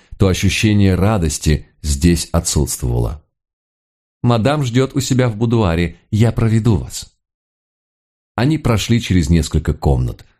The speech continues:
обстановку которых Мигре не успел рассмотреть, и оказались, наконец, в будуаре, обитом голубым шелком, где на кушетке полулежала хозяйка дома.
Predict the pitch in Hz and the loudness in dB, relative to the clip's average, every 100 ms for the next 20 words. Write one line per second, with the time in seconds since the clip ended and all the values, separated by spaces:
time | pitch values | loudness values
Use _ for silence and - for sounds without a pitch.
0 | _ - 76 - 92 92 87 92 90 117 | _ -4 -2 0 2 0 -2 -4 0 0
1 | 107 - 92 90 104 101 98 - - 82 | 0 2 2 2 2 4 2 0 0 0
2 | 73 71 82 76 73 69 - - - 95 | 0 -2 -2 0 2 0 -2 -18 -4 0
3 | 85 82 78 110 127 - 92 87 82 98 | 0 0 0 2 0 0 -2 0 2 2
4 | 85 82 87 82 76 73 71 - _ - | 2 2 2 2 2 0 -2 -6 _ -4
5 | 82 82 95 92 85 - - 92 90 76 | 0 2 2 2 0 -4 -2 2 2 2
6 | 73 73 104 104 104 104 95 - - 85 | 0 0 0 0 0 0 -2 -8 -6 0
7 | 87 85 85 - 131 139 - 139 - _ | 2 2 0 0 0 0 -2 -2 -4 _
8 | _ 127 113 92 82 71 95 101 101 92 | _ 0 2 2 2 2 0 2 0 -2
9 | - _ - 80 71 80 76 - 71 67 | -8 _ -4 -2 0 -2 -2 -2 -2 -2
10 | 60 60 - | -2 -4 -8